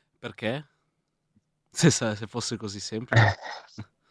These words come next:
Speaker 2: perché si vive, si vive la giornata, si naviga a vista, cioè è più facile distribuire mance, dis-, è più facile fare riforme per le cosiddette constituency, cioè i gruppi di elettori che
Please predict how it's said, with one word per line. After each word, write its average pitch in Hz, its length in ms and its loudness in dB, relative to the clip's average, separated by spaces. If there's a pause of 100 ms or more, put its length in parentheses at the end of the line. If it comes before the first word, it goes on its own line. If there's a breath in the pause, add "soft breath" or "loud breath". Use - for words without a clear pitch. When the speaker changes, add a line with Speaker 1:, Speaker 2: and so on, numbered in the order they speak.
(580)
Speaker 2:
perché 151 320 12
si 175 180 10
vive, 127 1000 12
si - 180 6
vive 135 220 12
la 123 120 12
giornata, 110 640 12
si 110 140 6
naviga 113 380 12
a - 20 10
vista, 110 600 8
cioè 98 400 10
è 98 40 8
più 117 160 10
facile 123 720 12
distribuire 110 640 8
mance, 139 460 12
dis-, 101 180 4
è - 100 -2
più 101 140 6
facile 113 480 10
fare 107 240 10
riforme 110 760 10 (540 loud breath)
per 110 280 12
le 107 120 10
cosiddette 107 800 8
constituency, 110 720 10
cioè 113 160 12
i 107 60 12
gruppi 127 360 12
di 113 100 12
elettori 123 640 12
che 117 380 10